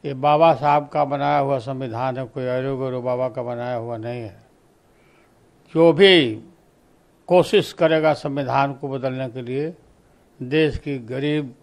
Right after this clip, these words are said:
पिछड़ी और दलित जनता आंख निकाल लेगी इनका। और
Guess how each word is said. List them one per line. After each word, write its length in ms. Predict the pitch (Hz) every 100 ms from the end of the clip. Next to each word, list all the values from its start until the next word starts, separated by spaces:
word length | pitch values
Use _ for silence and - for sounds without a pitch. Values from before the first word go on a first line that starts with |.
| _ _ _ -
पिछड़ी 380 | 135 - 151 151
और 420 | 147 139 - - _ _ -
दलित 340 | 139 143 156 127
जनता 680 | 123 135 113 143 165 180 _ _ _ -
आंख 320 | 160 170 170
निकाल 360 | 147 135 131 123
लेगी 300 | 120 110 110
इनका। 400 | 101 104 98 _ _ _ _ _ -
और 360 | 143 151 139